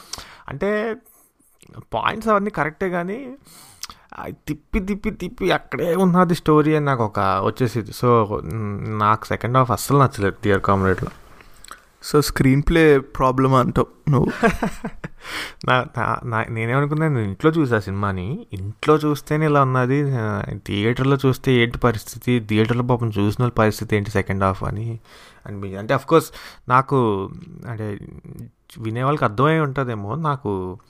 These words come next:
Speaker 1: నాకు పూరి జగన్నాథ్ లాంటి హీరో ఇష్టం సాండి. నాకు commercial హీరో అనేవాడు హీరోలానే ఉండాలి. <laughs> నాకు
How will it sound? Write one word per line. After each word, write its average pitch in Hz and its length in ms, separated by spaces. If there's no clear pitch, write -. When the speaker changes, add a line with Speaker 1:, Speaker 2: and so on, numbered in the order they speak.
Speaker 1:
నాకు 110 140
పూరి 160 220
జగన్నాథ్ 170 480
లాంటి 139 360
హీరో 135 800
ఇష్టం 110 320
సాండి. 90 300
నాకు 90 220
commercial 135 640
హీరో 190 200
అనేవాడు 196 720
హీరోలానే 170 500
ఉండాలి. 131 340
<laughs> - 120
నాకు - 220